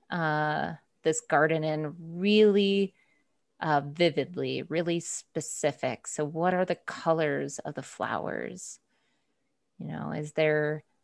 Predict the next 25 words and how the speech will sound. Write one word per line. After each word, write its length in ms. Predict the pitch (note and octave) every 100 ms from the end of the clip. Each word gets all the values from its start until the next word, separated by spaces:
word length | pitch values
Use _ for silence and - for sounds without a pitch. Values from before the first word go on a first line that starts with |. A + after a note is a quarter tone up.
| - D3+
dew 240 | D#3 D#3
on 200 | E3 E3
them? 200 | E3 E3
Is 160 | D#3+ C#3
it 140 | C#3+ -
early 320 | D3+ C#3+ C#3+
morning 580 | D#3 F3 F3+ F3+ F3+ F3
or 100 | F#3+
maybe 320 | F#3+ G3 F#3+
it's 180 | F#3 - -
evening? 800 | D3 E3+ D#3+ C#3 C3 C#3 D#3 D#3+ _ _ _ _ _ _ _ _ _ _ _ _ _ _ _ _ _ _ _ -
What 160 | D#3+
does 300 | D#3+ D3 D3+ -
the 100 | -
sunlight 840 | - - F3 F3 E3 D#3+ D#3+ - - - _ _ _ _ _ _
look 300 | F3+ G3 G3
like 340 | G3+ F#3+ F3+ -
dirt 320 | E3+ E3+ -
through 260 | - F3
the 100 | D#3
filter 440 | D3 - F#3 F#3 E3
of 140 | D3
the 80 | -
trees, 580 | - - B3 A#3 A3+ A3+
perhaps? 1160 | - A3 G3+ G3 F#3+ F#3 - - - - -